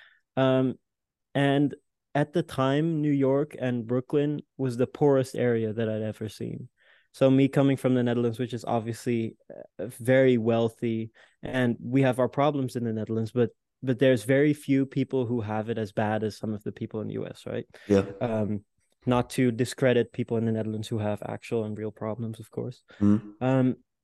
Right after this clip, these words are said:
Speaker 1: so for me, that was, um, it was a big eye opener, and that dream to go to New York had kind of been talked into me, um, 'cause I went there to s-, to pursue jazz saxophone, and, um,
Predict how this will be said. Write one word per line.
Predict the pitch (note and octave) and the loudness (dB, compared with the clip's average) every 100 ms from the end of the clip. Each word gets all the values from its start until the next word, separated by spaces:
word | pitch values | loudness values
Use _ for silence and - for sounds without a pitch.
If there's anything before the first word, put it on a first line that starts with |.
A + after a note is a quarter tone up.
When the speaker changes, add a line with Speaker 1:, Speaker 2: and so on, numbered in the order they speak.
| _ _ _ _ - - - | _ _ _ _ -20 -12 -2
Speaker 1:
so | E3 D#3 | 2 4
for | E3 | 4
me, | D#3 E3 E3 | 4 6 6
that | C#3+ B2+ | 4 2
was, | C3+ C3 B2 C3 | 2 2 0 -2
um, | A#2+ A#2 A2+ A2+ - _ _ _ _ _ _ - | -2 -2 -4 -8 -12 _ _ _ _ _ _ 2
it | C#3+ | 4
was | D3 C3+ | 4 4
a | |
big | B2+ C3 | 2 0
eye | A2 A#2+ A#2+ | 2 0 0
opener, | A#2 G#2+ A2 A2 B2 _ _ _ _ | -2 -6 -6 -6 -8 _ _ _ _
and | C3+ C3+ | 2 4
that | D3+ D#3 D#3 | 6 4 2
dream | C3 C3+ D#3 G#3+ | 2 4 4 0
to | - C#3 | -2 2
go | C#3 | 2
to | C#3+ C3+ | 2 0
New | B2+ | 0
York | B2+ C3+ | 0 0
had | C#3 | -4
kind | - C3+ C#3 | -4 -2 -2
of | B2+ | -2
been | C3 B2 | -4 -4
talked | - - B2 - | -4 0 0 0
into | A#2 A2 | -4 -6
me, | - F2 - _ _ _ _ | -12 -16 -18 _ _ _ _
um, | - B2 A#2+ A#2 A#2 - | -2 0 2 0 -2 -4
'cause | D3+ D3 | 0 2
I | |
went | D3+ E3 E3+ | 4 4 2
there | D#3 | 0
to | C#3+ | 0
s-, | A#2+ - | -4 -8
to | - | -6
pursue | B2 C3 - C3 | -4 -4 0 0
jazz | A#2 A#2 A2+ - | 0 -2 -2 -6
saxophone, | - A2+ - A2+ G#2+ A2 - | -10 -10 -10 -8 -8 -12 -8
and, | B2+ B2 B2 | -2 0 2
um, | A#2+ A2+ A2+ A2 | 0 0 -2 -4